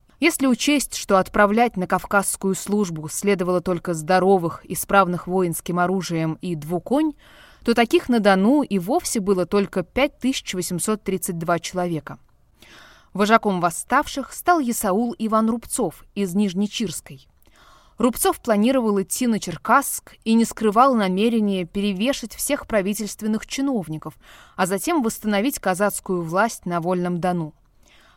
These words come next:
Подавить бунт поручили князю Алексею Щербатову, боевому генералу, который отличился в войнах с Турцией и много воевал с горцами на Кавказе.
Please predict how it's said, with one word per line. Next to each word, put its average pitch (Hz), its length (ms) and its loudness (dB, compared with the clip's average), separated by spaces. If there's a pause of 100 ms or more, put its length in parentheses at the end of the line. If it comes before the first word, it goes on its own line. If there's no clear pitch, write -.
(120)
Подавить 202 440 2
бунт 254 480 0
поручили 240 420 2
князю 214 440 2
Алексею 196 520 -2
Щербатову, 202 800 0 (180)
боевому 214 520 2
генералу, 262 500 4
который 233 400 2
отличился 220 640 -2
в 170 80 -8
войнах 180 400 0
с - 100 -12
Турцией 240 840 -2
и 185 140 -6
много 240 320 2
воевал 202 500 4
с 180 120 -8
горцами 185 440 -2
на 175 140 -4
Кавказе. 151 540 -8